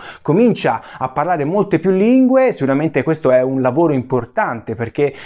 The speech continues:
eh, il merchandising è una cosa fondamentale per le squadre, oggi come oggi è business, quindi Commisso lo sta facendo, quindi oggi diciamo la Fiorentina sbarca in Cina, è questo sito importante, uno dei siti più importanti che parlano di calcio, la Fiorentina ha la sua pagina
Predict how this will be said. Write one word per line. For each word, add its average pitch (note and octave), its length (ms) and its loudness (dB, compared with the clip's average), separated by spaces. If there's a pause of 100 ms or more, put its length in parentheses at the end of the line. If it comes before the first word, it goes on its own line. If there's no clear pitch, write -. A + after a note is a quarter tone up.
(120)
eh, B2 300 2
il D3+ 120 2
merchandising D3 920 0
è B2 40 0
una B2 120 -2
cosa C3 240 -2
fondamentale C#3+ 800 -2
per B2 120 -6
le A#2+ 80 0
squadre, B2+ 360 -2
oggi B2 200 0
come C3+ 180 -2
oggi B2+ 180 0
è A#2 40 -2
business, E3 640 0
quindi B2 200 -2
Commisso C#3 360 0
lo A#2+ 80 0
sta B2+ 200 -6
facendo, F#3 680 -2 (220)
quindi D3+ 260 0
oggi C#3 300 0
diciamo D3 260 0
la C3 80 2
Fiorentina C#3 540 -2 (180)
sbarca F3+ 460 -4
in F#3+ 120 0
Cina, A3+ 460 0
è F3+ 60 0
questo C3+ 260 -4
sito C#3+ 440 0
importante, C#3 680 -4
uno B2+ 140 0
dei A#2+ 100 -2
siti C3 240 -4
più - 120 -4
importanti B2+ 600 -2
che A#2 80 -2
parlano C3+ 300 -2
di D3 100 -2
calcio, F3 360 -2
la A2 60 -6
Fiorentina C3 380 -2
ha C#3 180 -2
la B2 100 -6
sua - 200 -2
pagina G3 500 -2